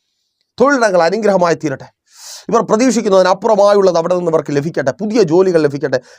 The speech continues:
ജോലിയില്ലാതെ ഭാരപ്പെടുന്നവർക്ക് പുതിയ ജോലികൾ ലഭിക്കട്ടെ. വിദേശ രാജ്യങ്ങളിൽ തൊഴിൽ സംബന്ധമായി ബാധിക്കപ്പെട്ടായിരിക്കുന്നവർ, വിസ പ്രോബ്ലങ്ങളിൽ പെട്ടായിരിക്കുന്നവർ, ജോലി സാഹചര്യം അനുകൂലമല്ലാതെ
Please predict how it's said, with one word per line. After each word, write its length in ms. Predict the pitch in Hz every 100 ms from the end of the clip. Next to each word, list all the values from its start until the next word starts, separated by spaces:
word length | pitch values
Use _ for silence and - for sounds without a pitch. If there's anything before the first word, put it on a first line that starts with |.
| -
ജോലിയില്ലാതെ 420 | 220 226 196 170 165
ഭാരപ്പെടുന്നവർക്ക് 600 | 180 202 170 170 156 131
പുതിയ 240 | 143 185
ജോലികൾ 400 | 147 160 180 170
ലഭിക്കട്ടെ. 400 | 143 139 135 120 - _ _ _ _ _ _ _ _ _ _ _ _
വിദേശ 460 | 156 196 254 254 240
രാജ്യങ്ങളിൽ 520 | 185 170 165 147 110 _ _ _ _
തൊഴിൽ 180 | 208 247
സംബന്ധമായി 520 | 240 202 190 175 165
ബാധിക്കപ്പെട്ടായിരിക്കുന്നവർ, 1300 | 151 147 185 202 190 196 151 151 143 135 120 113 90 _ _ _ _ _ _ _ -
വിസ 200 | 190 -
പ്രോബ്ലങ്ങളിൽ 600 | 240 202 190 180 175 156
പെട്ടായിരിക്കുന്നവർ, 840 | 151 180 214 175 156 139 131 104 - _ _ - _
ജോലി 260 | 170 226 220
സാഹചര്യം 500 | 214 190 190 185 165
അനുകൂലമല്ലാതെ 720 | 165 202 214 175 160 151 131